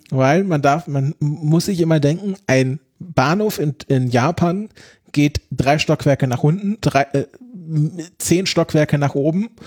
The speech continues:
und ist dann nochmal einen Kilometer in jede Länge lang, also die großen Bahnhöfe. Ähm, und es sind, äh, also zwischen dir und dem Bahnsteig stehen mindestens drei Einkaufsstraßen. Ähm, und dann,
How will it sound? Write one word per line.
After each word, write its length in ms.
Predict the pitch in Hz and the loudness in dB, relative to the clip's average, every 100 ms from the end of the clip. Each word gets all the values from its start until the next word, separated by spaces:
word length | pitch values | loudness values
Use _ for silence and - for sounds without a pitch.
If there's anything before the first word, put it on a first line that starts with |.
| - _ | -20 _
und 320 | - 147 151 - | -2 0 -2 -2
ist 220 | 147 - | -2 2
dann 120 | 143 | 0
nochmal 360 | 143 139 143 135 | 0 0 2 2
einen 80 | 135 | 2
Kilometer 520 | - 139 131 135 135 | 0 2 2 2 2
in 80 | 120 | 0
jede 180 | 120 117 | 2 2
Länge 260 | 117 120 | 2 2
lang, 260 | 110 113 208 _ | 2 0 -4 _
also 240 | - 127 120 | -4 0 0
die 200 | 113 120 | 0 -2
großen 400 | 123 131 139 135 | 0 0 0 0
Bahnhöfe. 560 | 113 117 135 143 180 233 _ - - - - - | 2 2 0 0 -2 -2 _ -18 -16 -16 -20 -4
Ähm, 540 | 139 139 139 143 143 147 - _ 143 - _ _ _ | 0 2 2 0 -2 -4 -12 _ -16 -16 _ _ _
und 300 | - 151 - | 0 0 2
es 140 | 139 | 0
sind, 300 | 175 170 - | 2 0 0
äh, 140 | 151 147 - | 0 0 0
also 180 | 139 | 0
zwischen 380 | 139 - - 156 | 0 0 0 0
dir 340 | 143 185 190 208 | 0 2 2 0
und 140 | 143 | -2
dem 100 | 143 | 0
Bahnsteig 520 | 139 160 180 165 160 | 2 0 0 0 0
stehen 220 | - 151 143 | 0 0 0
mindestens 400 | 151 - 143 - | -2 -2 -4 -2
drei 360 | 147 131 139 | 0 2 0
Einkaufsstraßen. 760 | 123 120 117 - - - - - _ _ _ _ _ _ _ _ _ _ _ _ - - _ | 0 -2 -4 -4 -6 -6 -8 -12 _ _ _ _ _ _ _ _ _ _ _ _ -20 -20 _
Ähm, 560 | 135 139 139 143 143 151 - - - | 0 2 0 0 -2 -4 -8 -20 -4
und 160 | 160 151 | 0 2
dann, 240 | 151 156 | 2 2